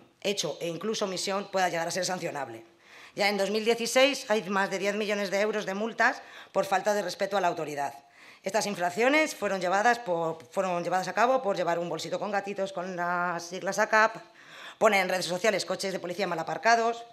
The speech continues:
tener conversaciones en pastelerías o hablar de tú a un policía. Supongo que ahora estáis todas más tranquilas al saber que se multan estas cosas. La presunción de veracidad de las fuerzas y cuerpos de seguridad del Estado que impide que podamos denunciar las malas praxis policiales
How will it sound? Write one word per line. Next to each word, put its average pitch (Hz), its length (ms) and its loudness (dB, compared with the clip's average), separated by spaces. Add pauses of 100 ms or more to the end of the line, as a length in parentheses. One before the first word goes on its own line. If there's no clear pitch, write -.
(360)
tener 202 220 4
conversaciones 202 440 0
en 214 60 0
pastelerías 233 580 2
o - 20 4
hablar 175 220 2
de 196 100 -2
tú 220 160 -2
a - 20 0
un 190 60 -2
policía. 214 380 0 (440)
Supongo 175 280 -2
que 175 60 2
ahora 175 80 2
estáis 180 200 -4
todas 170 160 -2
más - 460 -6
tranquilas 160 500 -6
al 151 80 -8 (380)
saber 147 240 -8
que 165 80 -10
se 156 100 -8
multan 147 280 -12
estas - 220 -14
cosas. - 380 -10 (640)
La 214 100 6
presunción 208 380 2
de 262 60 6
veracidad 240 580 4 (240)
de 196 100 0
las 185 160 0
fuerzas 196 300 -2
y 170 40 -6
cuerpos 202 260 0
de 196 80 -2
seguridad 190 340 0
del 202 120 0
Estado 208 300 0
que 185 80 -4
impide 175 380 -2
que 190 100 -6
podamos 185 380 -2 (460)
denunciar 180 560 0
las 170 160 0
malas 175 240 0
praxis 190 280 -4
policiales 180 640 0